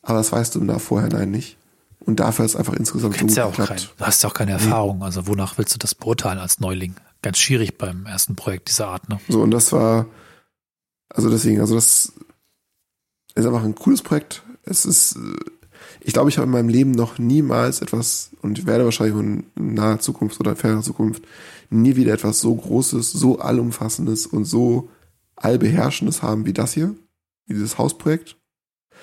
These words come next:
Speaker 1: Klammer auf, natürlich sind meine Kinder omnipräsent <laughs> und meine Familie, aber als,
Speaker 2: Ja.
Speaker 1: als einzelnes Projekt weiß ich nicht, ob ich etwas in der Dimension nochmal machen werde.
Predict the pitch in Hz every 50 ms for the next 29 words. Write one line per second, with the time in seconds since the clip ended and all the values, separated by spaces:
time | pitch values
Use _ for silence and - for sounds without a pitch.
0 | - _ - - - 104 107 107 - 117 113 107 - 110 101 - - 113 110 -
1 | 104 101 104 101 - - - - 110 107 104 - - 107 107 113 113 - 143 117
2 | 127 139 151 - - - - - 123 131 120 135 127 127 117 - - - 120 120
3 | 143 226 220 233 285 - - - - - - - - - - - - 113 117 113
4 | 110 113 110 113 - - - - _ - 107 104 - - - - - 110 101 -
5 | - - - 113 120 131 - - 120 120 117 - - - - 98 101 107 123 -
6 | - - - - - _ _ _ _ _ _ - _ _ _ _ - - - -
7 | - 101 104 127 127 120 117 110 117 117 - - 107 110 107 113 110 110 110 107
8 | - 107 104 113 110 110 113 110 110 107 110 113 104 107 120 139 107 98 101 104
9 | - - 175 95 - - 98 113